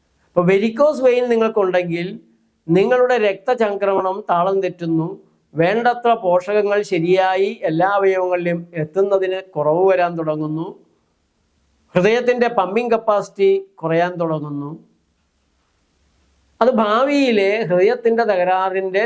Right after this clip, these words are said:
ലക്ഷണം കൂടിയായിട്ട് കാണുന്നത് നല്ലതാണ്. പേടിക്കാനല്ല, ചെയ്യേണ്ട കാര്യങ്ങൾ ചെയ്യാൻ. അതിനെക്കുറിച്ചെല്ലാം വിശദമായി തന്നെ പറയാം.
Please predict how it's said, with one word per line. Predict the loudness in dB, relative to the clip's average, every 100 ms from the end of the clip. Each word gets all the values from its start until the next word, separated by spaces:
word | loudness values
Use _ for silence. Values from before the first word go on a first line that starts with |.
| -2
ലക്ഷണം | -4 -4 -2 0
കൂടിയായിട്ട് | 0 2 0 -2 -4 -4
കാണുന്നത് | -2 0 -2 -2 -2
നല്ലതാണ്. | -2 -2 -4 -8 _ _ _ _ _ _ _ _
പേടിക്കാനല്ല, | 0 2 2 0 0 0 0 0 -2 -10 _ _ _ _ _ 0
ചെയ്യേണ്ട | 2 2 2 0 0
കാര്യങ്ങൾ | -2 -4 -10 -4
ചെയ്യാൻ. | 0 0 0 -4 -4
അതിനെക്കുറിച്ചെല്ലാം | -2 -2 -2 -2 0 0 -2
വിശദമായി | -4 -2 0 0 -4
തന്നെ | -8 -8 -4
പറയാം. | -4 -2 -4 -6